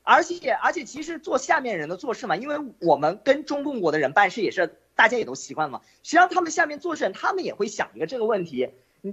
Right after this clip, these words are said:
呃，大家肯定会私下里会讨论嘛，“哎，你觉得台湾和中国能打，能打起来吗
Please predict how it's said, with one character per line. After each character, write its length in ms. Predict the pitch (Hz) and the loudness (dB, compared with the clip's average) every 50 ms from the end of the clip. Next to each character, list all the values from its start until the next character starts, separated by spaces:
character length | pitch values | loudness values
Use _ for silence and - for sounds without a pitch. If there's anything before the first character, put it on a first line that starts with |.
| 202 _ | -12 _
呃， 140 | - 285 277 277 | -10 -10 -10 0
大 160 | - - 302 | 2 4 8
家 120 | 311 320 | 8 6
肯 140 | - 240 147 | 6 6 -2
定 100 | 147 180 | 0 0
会 80 | 233 220 | 0 0
私 180 | - - 247 | -2 0 4
下 100 | 285 269 | 4 4
里 100 | 226 185 165 | 6 4 2
会 80 | - | 0
讨 160 | - - 139 | 0 -2 -4
论 80 | 123 131 | -2 0
嘛 60 | 139 160 | 2 2
，“哎， 60 | 233 349 415 453 - - _ | 4 2 2 -2 -4 -10 _
你 180 | - 240 208 | -4 -4 -2
觉 100 | 175 190 | 2 6
得 120 | 220 285 302 | 6 6 6
台 240 | - - - 180 196 | 4 0 0 2 2
湾 260 | 226 240 247 269 277 - | 2 0 0 -2 -4 -8
和 180 | - 254 254 | -4 -4 -4
中 140 | 254 - 320 | -4 -4 -10
国 80 | 302 294 | -10 -8
能 240 | 294 214 196 240 339 | -4 -4 -4 -4 -4
打， 160 | - - - _ _ | -10 -10 -10 _ _
能 220 | 240 214 240 294 | -6 -6 -6 -2
打 160 | - - 226 226 | 0 0 0 2
起 120 | 226 254 | 0 -2
来 60 | - | -2
吗 140 | - 127 | -2 -4